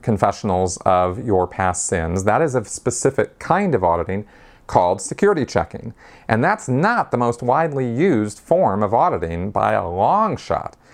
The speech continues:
I've talked about objective processing, where you're walking around touching things and stuff. They do that stuff for hundreds of hours.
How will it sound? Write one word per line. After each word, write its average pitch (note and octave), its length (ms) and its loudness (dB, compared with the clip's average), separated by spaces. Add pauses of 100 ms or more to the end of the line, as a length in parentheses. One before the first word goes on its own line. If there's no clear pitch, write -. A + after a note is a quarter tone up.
(360)
I've G2+ 140 0
talked B2 240 2
about G#2 320 2
objective A2 580 0
processing, A#2 600 -2
where F#2 80 2
you're F2+ 100 2
walking G2 300 2
around F#2+ 180 0
touching A2 360 -4
things G#2+ 280 -4
and A2 80 -6
stuff. A2 280 0 (340)
They A3+ 120 4
do B3 140 2
that E3+ 180 2
stuff - 300 0
for F#2 140 -2
hundreds G#3 580 -2
of G2+ 80 -4
hours. E3 640 -2